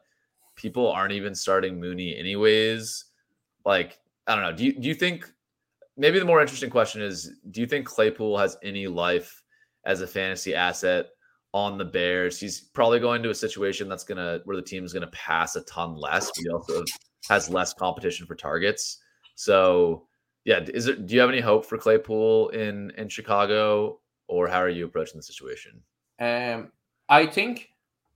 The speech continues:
Speaker 2: it's probably a lot better for the other Chicago Bears than it is for, uh, Claypool.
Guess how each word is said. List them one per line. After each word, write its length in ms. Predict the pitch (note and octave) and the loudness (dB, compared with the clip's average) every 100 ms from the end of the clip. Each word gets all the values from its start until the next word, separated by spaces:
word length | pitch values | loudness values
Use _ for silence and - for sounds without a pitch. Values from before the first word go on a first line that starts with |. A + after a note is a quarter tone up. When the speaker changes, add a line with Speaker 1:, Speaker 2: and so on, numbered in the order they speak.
| _ _ - | _ _ 0
Speaker 2:
it's 260 | D3+ D#3 | 0 0
probably 540 | - C#3+ D3 D#3 D#3+ D3 | 2 6 6 4 2 4
a 120 | B2+ | 4
lot 540 | A#2 A2 G#2 A2 - | 2 4 4 4 2
better 480 | G2 G2+ A2 A2 E2+ | 0 2 0 -2 -4
for 400 | - A2+ G#2+ F#2+ | -6 -4 -4 -6
the 240 | A2 G#2+ - | -8 -10 -8
other 340 | A2+ A2 A2+ A2 | -6 -2 -4 -4
Chicago 540 | B2 A#2 A#2 A#2+ A2+ | -6 -4 -2 -2 -2
Bears 500 | A2+ A2+ A#2 A#2 - | -2 -2 -2 -6 -6
than 200 | A2 G2+ | -4 -4
it 100 | F#2+ | -8
is 360 | F2 G#2+ G#2+ A2 | -10 -8 -8 -10
for, 360 | - G#2+ F#2 F#2+ | -10 -8 -4 -4
uh, 160 | F2 | -6
Claypool. 680 | - - F2 - B2 A#2+ A#2+ | -8 -6 -8 -4 -2 -2 -4